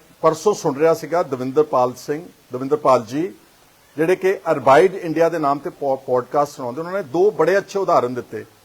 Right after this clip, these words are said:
ਤੁਸੀਂ ਸਮਝ ਜਾਓਗੇ ਕਿ ਜਿਮਨੀ ਚੋਣ ਦਾ ਨਤੀਜਾ ਮੈਨੇ ਖੇਜ਼ ਨਹੀਂ ਗਾ ਔਰ ਬਲਕਿ ਮੀਨਿੰਗਲੈਸ ਹੈ।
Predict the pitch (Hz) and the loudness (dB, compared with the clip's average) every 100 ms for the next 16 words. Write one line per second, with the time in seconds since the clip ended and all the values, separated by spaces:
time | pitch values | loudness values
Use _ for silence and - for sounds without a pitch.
0 | _ _ - 202 208 220 226 208 214 202 | _ _ -8 -6 -2 -2 0 -2 -2 -2
1 | 208 175 160 175 180 - 160 165 160 160 | -4 -4 -6 -6 -8 -6 -4 -4 0 2
2 | 160 160 143 135 123 151 151 127 135 165 | 2 0 -6 -10 -4 -2 -2 -2 -2 -2
3 | 180 165 147 110 113 143 180 175 170 _ | -4 -6 -8 -8 -6 -6 -2 -2 -4 _
4 | _ _ - 170 156 156 196 160 147 165 | _ _ -2 0 2 0 0 0 0 0
5 | 175 156 135 - | 2 2 2 -2